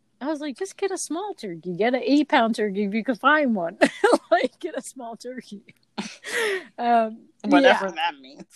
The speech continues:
Speaker 2: 'cause I don't really know what the big, I, if I could imagine if prepping a turkey at all is a thing, I don't think that's how much <laughs> your prepping is really there.
Speaker 1: Yeah, I know. I was like, "Well,"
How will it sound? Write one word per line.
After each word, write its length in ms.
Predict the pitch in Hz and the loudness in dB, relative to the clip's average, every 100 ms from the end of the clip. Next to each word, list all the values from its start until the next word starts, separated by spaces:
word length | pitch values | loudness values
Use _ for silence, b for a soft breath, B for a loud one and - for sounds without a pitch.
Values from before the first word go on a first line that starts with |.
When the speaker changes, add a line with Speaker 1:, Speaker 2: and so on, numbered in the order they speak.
| - | -18
Speaker 2:
'cause 200 | 190 180 - | -14 -10 -6
I 80 | 196 | -4
don't 180 | 226 | -4
really 280 | 202 196 190 | -6 -10 -10
know 160 | 180 175 | -12 -10
what 200 | 165 - | -12 -12
the 80 | 151 | -16
big, 260 | 170 165 B B B - | -14 -16 B B B -2
I, 200 | - - | 0 -2
if 320 | 208 208 202 _ _ _ - | -6 -8 -8 _ _ _ -6
I 120 | 202 | -4
could 160 | 208 226 | -4 -10
imagine 600 | 208 214 202 190 170 160 | -10 -8 -8 -10 -16 -16
if 120 | 160 _ | -18 _
prepping 380 | 190 180 185 175 | -10 -10 -14 -18
a 40 | 170 | -16
turkey 420 | 185 165 165 160 | -14 -14 -14 -12
at 120 | 156 | -10
all 220 | 156 156 | -10 -10
is 140 | 151 151 | -14 -20
a 80 | - | -16
thing, 280 | 175 156 143 143 | -12 -12 -12 -12
I 80 | |
don't 180 | 147 160 | -12 -12
think 160 | - 147 | -14 -16
that's 180 | - 147 - | -18 -20 -12
how 240 | - 156 | -2 -2
much 480 | 156 151 147 - - | -2 -6 -6 -8 -6
<laughs> 80 | - | 2
your 120 | 320 | 2
prepping 760 | 370 - 294 - - - 294 320 | 2 0 2 2 -4 -10 -8 -10
is 180 | 466 - | -12 -14
really 380 | 247 - 311 - - | -16 -14 -18 -18 -18
there. 100 | - 508 415 254 | -12 -10 -6 2
Speaker 1:
Yeah, 200 | 262 220 | 2 2
I 140 | 208 | -2
know. 160 | 196 175 | -6 -10
I 220 | 180 196 | -10 -10
was 120 | 190 | -10
like, 240 | 190 190 185 | -8 -10 -10
"Well," 320 | 202 190 180 | -12 -12 -12